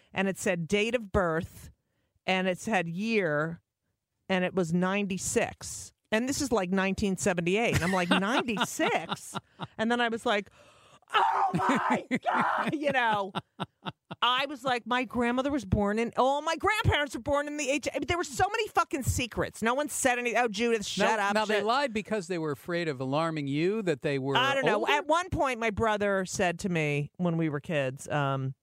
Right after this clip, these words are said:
Speaker 1: because I was always, I n-, did not fit in. I am definitely the identified patient in my family. I was. But the thing was, my father got a kick out of me. Everyone else I annoyed.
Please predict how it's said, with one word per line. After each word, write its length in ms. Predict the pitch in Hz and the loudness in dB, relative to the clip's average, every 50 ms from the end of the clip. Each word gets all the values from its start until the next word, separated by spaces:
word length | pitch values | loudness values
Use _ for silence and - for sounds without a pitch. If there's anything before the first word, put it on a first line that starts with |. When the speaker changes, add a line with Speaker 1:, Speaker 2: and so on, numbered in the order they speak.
| _ - _ _ _ _ _ _ _ _ _ _ _ _ _ - | _ -20 _ _ _ _ _ _ _ _ _ _ _ _ _ -4
Speaker 1:
because 340 | - 240 208 - 277 226 202 - | -4 -2 0 2 0 0 0 0
I 220 | 214 226 240 277 285 | 0 2 2 0 0
was 140 | 277 269 | -2 -2
always, 380 | 240 - 214 214 208 214 214 - - | 0 2 2 2 2 0 -4 -4 -2
I 80 | 190 190 | 0 0
n-, 200 | 185 185 185 180 - | 0 0 -2 -4 -6
did 140 | - 208 190 | -4 -4 0
not 220 | 180 202 185 175 - | 2 2 2 0 0
fit 160 | - 151 117 | -2 -4 -4
in. 240 | 78 - - 147 - | -6 -8 -12 -16 -8
I 140 | - 175 165 | -4 -2 0
am 140 | 165 165 165 | 0 0 0
definitely 460 | 151 196 190 190 - 226 170 180 180 | 0 0 0 0 0 -2 -2 0 0
the 100 | 165 170 | 2 2
identified 600 | 151 151 151 147 175 160 165 175 - 185 156 151 | 2 0 0 0 0 0 0 0 0 0 0 0
patient 300 | - 175 143 143 - 156 | 0 0 0 0 -2 -4
in 60 | 151 | -4
my 100 | 147 131 | -4 -6
family. 380 | 127 - 151 135 135 143 139 - | -6 -6 -8 -8 -6 -6 -6 -2
I 140 | - 135 131 | 0 0 0
was. 440 | 127 131 127 127 127 131 - - - - - - _ _ _ _ _ _ _ _ _ _ _ _ _ - - - - | 2 2 2 0 0 -2 -4 -6 -14 -18 -20 -20 _ _ _ _ _ _ _ _ _ _ _ _ _ -20 -12 -4 0
But 240 | 160 262 247 - | 2 2 2 0
the 60 | 233 202 | -2 -2
thing 140 | - 247 226 | -2 0 0
was, 140 | 220 202 - | 0 0 0
my 120 | 190 165 | 0 -2
father 300 | - - 170 160 160 165 | 0 0 0 0 0 -2
got 140 | 147 139 127 | -2 -2 -2
a 40 | 135 | -4
kick 200 | - 165 151 - | -4 -6 -4 -2
out 140 | 127 107 | -2 -4
of 60 | 95 104 | -4 -4
me. 120 | 131 131 | -4 -4
Everyone 280 | 135 139 147 139 139 127 | -2 -2 -2 -2 -2 -2
else 160 | 127 - - | -4 -4 -4
I 60 | 117 | -4
annoyed. 420 | 110 123 170 208 208 156 139 135 | -2 0 0 0 0 0 -2 -4